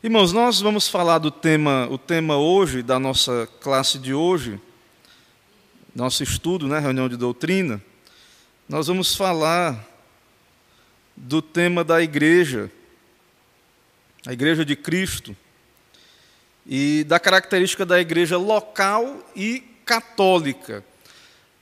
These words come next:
Nós somos católicos, não romanos. A igreja do Senhor, ela é católica, ela é universal. Isso é um elemento do nosso credo, certo? Nós não somos católicos romanos,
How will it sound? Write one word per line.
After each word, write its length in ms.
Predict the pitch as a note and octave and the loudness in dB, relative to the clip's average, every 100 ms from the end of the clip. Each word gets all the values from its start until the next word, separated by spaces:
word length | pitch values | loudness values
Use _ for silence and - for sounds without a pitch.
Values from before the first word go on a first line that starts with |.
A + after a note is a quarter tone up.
| _ _ _ _ | _ _ _ _
Nós 260 | E3 G#3+ - | -2 2 4
somos 340 | A#3+ B3 - | 2 2 0
católicos, 1000 | - B3 - - G3 G3 F3+ D3+ D#3+ C#3 | 2 -2 -4 0 4 4 4 0 -4 -2
não 260 | F3 A3+ B3 | 0 2 2
romanos. 1120 | B3+ C4 F#3 F3 D3+ A2 - - - - - _ _ _ - | 0 2 2 2 0 -4 -6 -6 -6 -8 -12 _ _ _ -8
A 80 | C3+ | -4
igreja 340 | D3 G#3 A3+ | 4 4 4
do 120 | G#3 | 0
Senhor, 280 | G3 G3+ F3+ | 0 0 0
ela 140 | G3 G3 | -4 -4
é 40 | |
católica, 680 | - A3+ - F3+ F3 D#3 D#3+ | -2 -4 -2 0 0 0 -4
ela 100 | D#3 | -4
é 40 | |
universal. 920 | F3 G3 A3+ G#3+ - D#3+ C#3+ B2 G2+ - _ _ _ _ _ _ - | -2 -4 -4 -2 0 2 0 -2 -6 -16 _ _ _ _ _ _ -14
Isso 440 | C3+ C3 - E3 | -4 2 2 4
é 320 | D#3+ F3 F#3 | 4 4 2
um 260 | F3+ F3+ E3+ | -2 -4 -2
elemento 460 | E3+ E3 E3 E3+ E3 | 0 0 0 -4 -4
do 80 | |
nosso 280 | D#3+ E3+ - | -4 -2 -4
credo, 640 | - - E3 E3 C3 G#2 - - - - _ _ _ _ | -6 0 4 4 0 -12 -14 -20 -20 -20 _ _ _ _
certo? 340 | - C3+ D#3+ D#3+ | -6 -4 -4 -2
Nós 100 | E3+ | -2
não 120 | F3+ | 0
somos 360 | F#3+ G3+ A3 | 0 0 -2
católicos 600 | - F#3 - F#3+ F#3+ F#3+ D3 | 2 2 2 0 -2 -4 -4
romanos, 1040 | D#3+ A3+ F#3 F3+ F3 B2+ G2+ - - | 0 2 4 4 2 0 -6 -6 -6